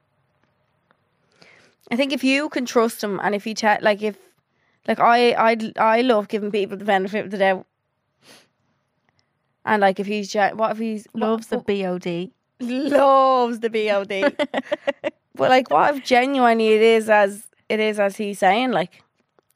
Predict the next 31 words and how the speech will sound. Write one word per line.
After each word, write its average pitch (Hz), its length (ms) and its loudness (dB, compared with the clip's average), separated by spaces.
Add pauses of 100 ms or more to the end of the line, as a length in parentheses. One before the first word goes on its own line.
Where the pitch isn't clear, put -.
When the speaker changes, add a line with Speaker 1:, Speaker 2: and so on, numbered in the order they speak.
(1040)
Speaker 1:
it's - 180 -20
a 208 40 -14
friend's 202 420 0
friend. 196 580 -2 (440)
Like, 220 160 -2
if 220 120 0
he 240 140 -2
has 233 240 2
this - 360 -8 (360)
Speaker 2:
Yeah, 269 340 4
Speaker 1:
this 220 140 -8
Speaker 2:
but 269 100 0
I 311 40 0
Speaker 1:
story 208 400 2
Speaker 2:
think, - 80 -4
I - 60 2
Speaker 1:
and 320 60 2
Speaker 2:
think 349 160 2
if 285 160 -2
that's 262 380 -2
the 233 80 -10
case, 220 260 -2
then 214 180 -4
get, 214 420 -4
just 226 180 -12
say, 233 320 0
"Here, 208 240 0
it 185 160 -2
looks 214 240 -4
really 190 180 -4
bad, 170 380 0